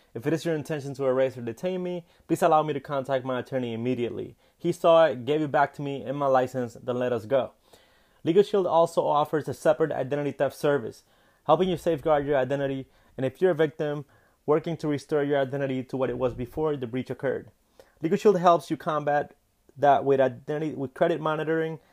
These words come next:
credit report analysis, and identity theft prevention consultation. Plus, if you're ever a victim, experts from Kroll Advisory Solutions, the very best in I D theft restoration, will work for you to repair any damage and restore your identity to what it was before the incident occurred.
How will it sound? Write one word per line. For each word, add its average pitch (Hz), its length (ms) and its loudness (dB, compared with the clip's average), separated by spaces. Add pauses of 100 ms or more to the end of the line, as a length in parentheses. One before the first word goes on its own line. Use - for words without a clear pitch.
(180)
credit 151 220 0
report 151 320 0
analysis, 147 540 -2
and 135 100 -2
identity 139 340 -2
theft 139 300 2
prevention 131 400 -2
consultation. 131 760 -4 (360)
Plus, 143 140 0
if 139 180 -2
you're 202 140 6
ever 175 200 6
a 151 40 4
victim, 151 500 -2 (400)
experts 151 400 2
from 143 140 -4
Kroll 165 240 4
Advisory 147 480 2
Solutions, 139 500 -4
the 127 80 -10
very 139 200 0
best 135 260 0
in 131 60 -2
I 123 100 -2
D 131 160 -6
theft 135 260 -2
restoration, 127 680 -2 (240)
will 127 180 0
work 131 240 2
for 170 260 2
you 127 260 2 (420)
to 147 100 0
repair 151 300 8
any 160 200 4
damage 165 340 8
and 160 100 4
restore 147 320 6
your 147 140 10
identity 139 460 6
to 135 140 -4
what 127 120 6
it 123 80 0
was 127 160 4
before 160 480 4
the 131 100 2
incident 123 380 -4
occurred. 117 380 -4